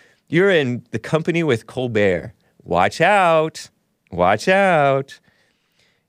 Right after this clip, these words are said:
If you're really looking for a literal imagery, it's not the man with a be-, old man with a beard. It's not the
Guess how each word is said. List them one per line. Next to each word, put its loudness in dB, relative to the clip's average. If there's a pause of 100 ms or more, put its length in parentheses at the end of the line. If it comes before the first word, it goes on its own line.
(100)
If 0
you're 2
really 0
looking 0
for 2
a 2
literal 0
imagery, 0
it's -4
not -2
the 0
man 0
with -2
a -2
be-, -2
old 2
man 0
with -4
a 0
beard. 0
It's -14
not 0
the 0